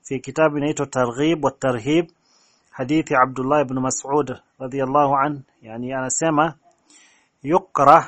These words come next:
أن يقوم الرجل إلى الصلاة وهو كسلان. Inachukizwa sana mtu aende kwa sala akiwa mvivu. ولكن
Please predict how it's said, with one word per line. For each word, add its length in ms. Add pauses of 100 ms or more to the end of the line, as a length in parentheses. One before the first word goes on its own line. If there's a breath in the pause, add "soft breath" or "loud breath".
(120)
أن 140
يقوم 400
الرجل 360
إلى 100
الصلاة 420
وهو 300
كسلان. 580
Inachukizwa 640
sana 260
mtu 160
aende 180
kwa 120
sala 260
akiwa 320
mvivu. 420 (640 soft breath)
ولكن 540